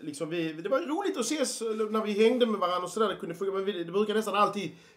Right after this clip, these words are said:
sluta med att vi bråkade med varandra supermycket. Och ett spel som gjorde att vi brukade bråka riktigt mycket, det var ett spel som hette Mastermind.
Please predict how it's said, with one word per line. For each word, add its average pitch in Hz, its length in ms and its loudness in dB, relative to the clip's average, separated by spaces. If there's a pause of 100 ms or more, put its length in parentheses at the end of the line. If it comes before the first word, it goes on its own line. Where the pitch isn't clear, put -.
sluta 202 480 2
med 170 280 4
att 143 320 0
vi 135 200 -6
bråkade 135 680 2
med 147 200 0
varandra 123 320 -4
supermycket. 110 680 -2
Och 120 260 -2 (280)
ett 269 180 4
spel 208 260 4
som 170 160 -4
gjorde 175 180 0
att 139 120 -2
vi 135 40 -6
brukade 135 480 -2
bråka 139 300 -2
riktigt 135 460 2
mycket, 135 540 0 (320)
det - 60 -18
var 143 80 0
ett - 60 -2
spel 185 180 0
som 135 80 -8
hette 160 200 2
Mastermind. 117 1300 0